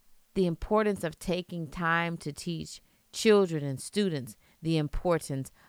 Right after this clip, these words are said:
of possessing a spirit of excellence. And this really came as a direct result of me seeing how she act, feeling great in the presence of her, and realizing that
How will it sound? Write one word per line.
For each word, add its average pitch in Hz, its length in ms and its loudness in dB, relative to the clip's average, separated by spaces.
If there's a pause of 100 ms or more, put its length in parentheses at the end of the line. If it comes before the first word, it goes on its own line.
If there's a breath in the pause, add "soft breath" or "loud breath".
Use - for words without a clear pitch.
(140 soft breath)
of 151 120 2
possessing 147 640 0
a 151 100 -4
spirit 143 600 -6
of 139 100 -4 (100)
excellence. 120 640 -8 (480 soft breath)
And 175 100 0
this 190 160 -2
really 185 200 2
came 165 260 -2
as 151 100 -4
a 151 80 0
direct 147 340 0
result 147 340 -4
of 139 120 -6
me 139 140 -4
seeing 214 720 -2
how 208 220 -2
she 202 320 -8
act, 175 340 -4 (220 soft breath)
feeling 233 840 2 (400 soft breath)
great 208 400 4
in 190 160 -2
the 170 80 -2
presence 175 480 -2
of 165 120 -2
her, 160 340 -2 (220 soft breath)
and 160 160 -2
realizing 175 500 6
that 147 300 0